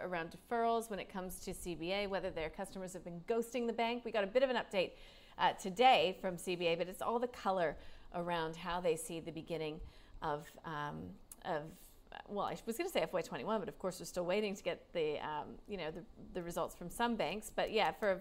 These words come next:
for the case of Commonwealth Bank, F Y twenty-one. Okay, so we are looking forward to a pretty quiet session in New York tonight, Columbus Day holiday there, Thanksgiving in Canada,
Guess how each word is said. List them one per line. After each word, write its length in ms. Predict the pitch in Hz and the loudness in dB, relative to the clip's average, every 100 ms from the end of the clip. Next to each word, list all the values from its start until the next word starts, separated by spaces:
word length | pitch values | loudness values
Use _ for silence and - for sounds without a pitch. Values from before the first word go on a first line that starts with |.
| - | 2
for 280 | 190 175 170 | 4 4 4
the 80 | 180 | 0
case 240 | 208 196 | -2 -2
of 60 | - | -2
Commonwealth 440 | 202 185 165 165 | -6 -2 -2 -2
Bank, 200 | 180 156 | -2 -2
F 120 | 160 160 | -4 -4
Y 220 | 170 151 151 - - - | -2 -2 -4 -16 -20 -18
twenty-one. 600 | - 202 165 156 147 143 - - - - - - - | -6 -2 -2 0 -2 -2 -8 -14 -14 -14 -16 -12 6
Okay, 440 | 294 294 330 339 202 | 8 10 8 10 6
so 580 | - 311 294 254 185 202 | 6 10 12 12 10 8
we 160 | 277 | 4
are 140 | 269 247 | 6 8
looking 320 | 247 254 269 | 6 4 2
forward 240 | 247 226 | 6 6
to 100 | 226 | 6
a 40 | 202 | 4
pretty 180 | 233 208 | 4 2
quiet 400 | - 196 196 - | 6 6 6 4
session 400 | 202 - 202 196 | 0 2 0 0
in 320 | - 190 185 | 0 -2 0
New 80 | 175 | 4
York 340 | 170 165 - | 8 8 6
tonight, 480 | - 180 165 170 180 | -4 2 4 4 0
Columbus 380 | - 180 180 175 | 0 2 2 2
Day 140 | 170 | 2
holiday 420 | 170 180 175 160 | 2 2 6 6
there, 220 | 165 180 | 6 2
Thanksgiving 920 | 190 302 294 - - 277 269 330 403 - | 2 0 0 -4 -2 2 2 0 -4 -6
in 240 | - 220 214 | -4 -2 -2
Canada, 540 | - 202 190 196 262 | -4 -2 0 2 0